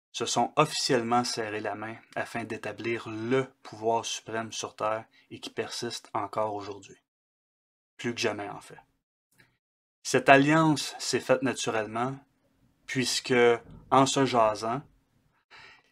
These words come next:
les principaux leaders des deux organisations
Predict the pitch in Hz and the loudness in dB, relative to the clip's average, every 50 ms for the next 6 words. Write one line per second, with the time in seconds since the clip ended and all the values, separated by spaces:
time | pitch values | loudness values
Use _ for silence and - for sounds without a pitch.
0 | _ _ - 113 113 117 - 117 120 123 123 - - - 139 135 123 117 117 110 | _ _ -6 -4 -4 -2 2 2 2 4 2 0 0 2 2 2 2 0 0 2
1 | 117 120 127 131 131 120 110 110 104 101 101 107 120 127 123 123 117 110 110 110 | 4 4 6 6 4 2 0 -6 -8 -8 -4 -2 0 0 0 0 -2 -4 -6 -8
2 | 107 104 101 110 104 - - - - 120 120 123 135 135 | -10 -8 -8 -8 -8 -8 -10 -8 -6 -4 -4 -4 -4 -6